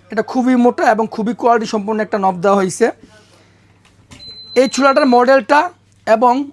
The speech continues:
এই চুলাটার ওয়াট সম্পর্কে আমি আপনাদেরকে একটু ধারণা দিয়ে দিচ্ছি।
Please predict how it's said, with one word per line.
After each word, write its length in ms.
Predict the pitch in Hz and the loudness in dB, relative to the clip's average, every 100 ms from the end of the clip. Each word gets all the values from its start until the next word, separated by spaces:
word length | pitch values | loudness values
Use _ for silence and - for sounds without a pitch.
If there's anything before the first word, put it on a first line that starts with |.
| - | -2
এই 120 | 226 | -2
চুলাটার 480 | - 240 233 262 262 - - - _ - | 0 0 2 2 0 -4 -20 -20 _ -6
ওয়াট 240 | 185 - - | 0 0 0
সম্পর্কে 420 | - 247 262 - 254 | -4 -2 -2 0 0
আমি 180 | 233 | 2
আপনাদেরকে 280 | 226 233 226 | -2 -2 -6
একটু 120 | 233 | -4
ধারণা 240 | 202 190 214 | -2 0 0
দিয়ে 120 | 240 | 0
দিচ্ছি। 360 | 233 - 214 | -2 -4 -6